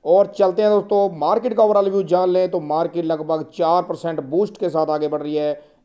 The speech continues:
लगभग बीटीसी कॉइन सत्रह लाख के पास पहुंच चुका है, सत्रह लाख को क्रॉस भी कर चुका है।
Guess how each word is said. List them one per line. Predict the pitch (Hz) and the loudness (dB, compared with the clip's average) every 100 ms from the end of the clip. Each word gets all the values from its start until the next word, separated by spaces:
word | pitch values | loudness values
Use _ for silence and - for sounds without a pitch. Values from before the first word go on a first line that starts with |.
| - | -8
लगभग | 233 302 247 202 196 | 0 0 2 2 2
बीटीसी | 165 180 175 170 170 | 2 0 2 -4 -4
कॉइन | 160 151 151 156 | -4 -2 -2 -4
सत्रह | 151 139 - 147 139 | -10 -14 -8 -6 -4
लाख | 131 131 135 | -6 -8 -10
के | 123 | -12
पास | 127 123 - | -10 -10 -10
पहुंच | 139 | -14
चुका | 135 160 | -10 -6
है, | 160 | -6
सत्रह | 180 165 | -4 -2
लाख | 165 | 0
को | 165 | -2
क्रॉस | 165 190 226 | -4 0 0
भी | 196 | 0
कर | 165 147 | -6 -6
चुका | 135 107 | -8 -14
है। | 87 | -16